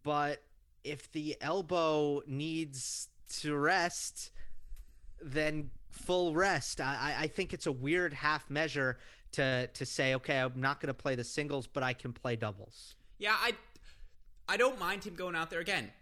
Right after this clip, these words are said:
Speaker 2: get the serves, get the returns in, find your footing on the court. It's definitely a nice way to get your rhythm in. First match back of the season, play a doubles rubber. That doesn't mean particularly much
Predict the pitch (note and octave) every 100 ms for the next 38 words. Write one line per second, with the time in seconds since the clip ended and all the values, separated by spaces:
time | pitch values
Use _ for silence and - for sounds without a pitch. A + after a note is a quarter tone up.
0 | - D3+ - D3+ - D#3 C#3+ C#3+ - D3+
1 | - D3+ D3+ - C#3+ C#3 C#3 C#3+ C#3 C3+
2 | B2+ C#3 C#3+ C3+ - C#3+ C3+ B2 C3 B2
3 | - C3 C3 B2+ - - D3+ - F3 C#3
4 | C#3+ - C#3+ B2+ C3 - A#2 A2+ A2+ A2+
5 | C#3+ A#2+ A2 B2+ A#2 B2 A2+ - A2 A2
6 | A2 G#2+ - A#2 - A2 - A#2 G#2 F#2
7 | A#2 B2+ A#2 - A2+ G#2+ A2+ G#2 G#2 -
8 | A2+ B2 C3+ A2 A2+ A2 G#2+ - - C#3+
9 | - A2+ A2+ A2+ A2+ G#2+ G#2+ A2 -